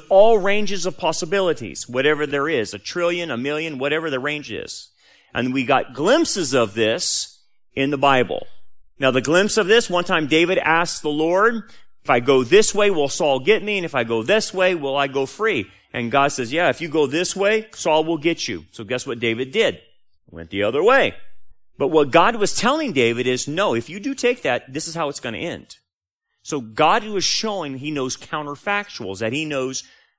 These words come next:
what possibilities are there. Same thing is true in Jesus' ministry. Remember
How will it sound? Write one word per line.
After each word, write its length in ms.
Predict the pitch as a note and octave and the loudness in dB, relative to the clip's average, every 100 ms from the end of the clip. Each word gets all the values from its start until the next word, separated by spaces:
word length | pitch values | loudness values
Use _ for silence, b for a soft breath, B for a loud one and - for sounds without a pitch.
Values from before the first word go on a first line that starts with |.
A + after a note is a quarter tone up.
| _ _ | _ _
what 640 | A#2 B2+ D#3+ - - - | -8 2 2 2 -6 -6
possibilities 840 | C#3+ C#3 - A2 B2 A#2+ A#2 G#2+ - _ _ | -2 -2 -4 -6 -6 -6 -6 -10 -12 _ _
are 140 | A2+ G2+ | -8 -8
there. 480 | G2+ D#3+ A#2+ B1 - _ _ _ _ b b | -4 -2 -2 -4 -10 _ _ _ _ b b
Same 240 | - B3+ | 0 2
thing 220 | B3+ B3 | 4 2
is 100 | G3 | 2
true 220 | - G#3 F#3 | -2 -2 -2
in 100 | C3+ | -2
Jesus' 580 | D#3 F#3 D3+ C#3+ D3+ | -2 -2 -2 -4 -4
ministry. 520 | C3 E3+ E3+ - A2 A2+ | -2 -2 -2 -4 -6 -6
Remember 520 | C#3 E3 F3 F3+ | -4 -2 -2 -2